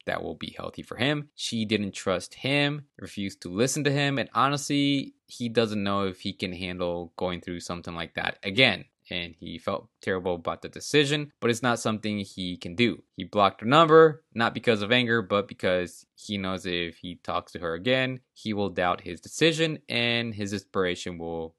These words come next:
get the better of his judgment. And he's been crying like a little bitch ever <laughs> since. No, uh, uh, yeah, but yeah, he's, he's been, he's been, like, sad boy hours, and he hardly ever left the bed,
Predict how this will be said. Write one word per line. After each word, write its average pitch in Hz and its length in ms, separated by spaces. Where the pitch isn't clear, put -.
get - 220
the 80 40
better 80 420
of 80 200
his 92 180
judgment. 135 640
And 90 240
he's 92 200
been 90 160
crying 90 220
like 87 160
a 87 40
little 85 160
bitch 92 260
ever 85 140
<laughs> - 20
since. - 880
No, 113 160
uh, 101 380
uh, 101 60
yeah, 104 240
but 90 180
yeah, 95 220
he's, 107 200
he's 120 180
been, 107 280
he's 113 220
been, 104 320
like, 92 280
sad 98 340
boy 95 240
hours, 85 540
and 92 600
he 101 640
hardly 139 440
ever 117 200
left 107 240
the 98 80
bed, 85 360